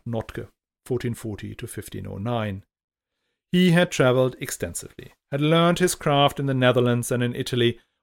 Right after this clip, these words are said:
where he got heavily influenced by Mantegna. He set up shop in Lübeck,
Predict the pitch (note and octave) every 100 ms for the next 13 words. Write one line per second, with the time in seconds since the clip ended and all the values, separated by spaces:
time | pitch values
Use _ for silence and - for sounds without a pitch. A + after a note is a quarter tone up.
0 | - D#3 D#3+ E3 - - E3+ D#3+ A2 G#2
1 | - G#2+ G2+ - A2 G2 G2 G2+ - C3
2 | B2+ G2+ - _ _ _ _ _ _ _
3 | - F#3+ G#3 G#3 G#3 - F3 F3+ D3+ A2+
4 | A2 C#3